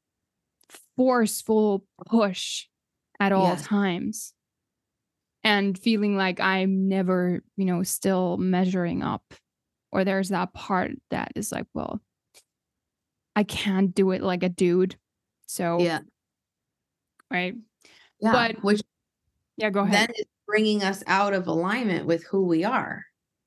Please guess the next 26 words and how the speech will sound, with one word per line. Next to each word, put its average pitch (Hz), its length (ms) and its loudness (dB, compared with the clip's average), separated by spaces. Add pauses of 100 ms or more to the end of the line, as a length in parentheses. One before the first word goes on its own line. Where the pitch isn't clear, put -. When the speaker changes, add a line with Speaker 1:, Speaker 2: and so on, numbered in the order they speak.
Speaker 1:
Yeah, - 960 -12
exactly. 190 920 -4
Exactly. 185 720 -6 (600)
So 262 140 0
talk 262 260 2
Speaker 2:
And 311 80 6
Speaker 1:
to 453 80 6
Speaker 2:
it 359 40 4
Speaker 1:
me 349 140 4
about, 254 520 2 (340)
uh, 175 160 2
sorry, 190 420 -2 (200)
go 202 160 4
ahead. 196 180 2
Speaker 2:
No, 262 140 6
go - 180 -8
ahead. 226 180 2 (200)
Go 240 140 6
ahead. 190 300 4 (280)
Speaker 1:
Okay. 185 300 -2 (400)
Talk 370 220 2
to 440 140 2
me 381 100 6
about 226 560 2 (760)
estrogen 240 1000 2
dominance 202 840 0